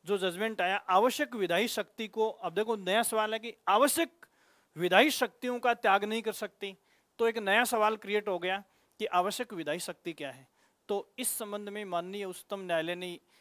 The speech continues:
इस, ए, सवाल को, ए, पेंडिंग में छोड़ दिया और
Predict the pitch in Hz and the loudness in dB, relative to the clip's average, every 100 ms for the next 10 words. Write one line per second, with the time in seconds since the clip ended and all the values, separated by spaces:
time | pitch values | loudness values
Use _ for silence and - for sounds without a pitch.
0 | _ _ _ 180 - - - _ _ - | _ _ _ -8 -8 -10 -12 _ _ -14
1 | 143 151 147 - 165 185 196 - 185 180 | -10 -8 -8 -2 2 2 2 -4 -2 -2
2 | - _ _ - 147 151 143 - 175 185 | -6 _ _ -10 -6 -6 -6 -4 -4 -2
3 | 208 208 202 165 156 185 214 185 180 | -4 -4 -4 -6 -2 0 0 -4 -6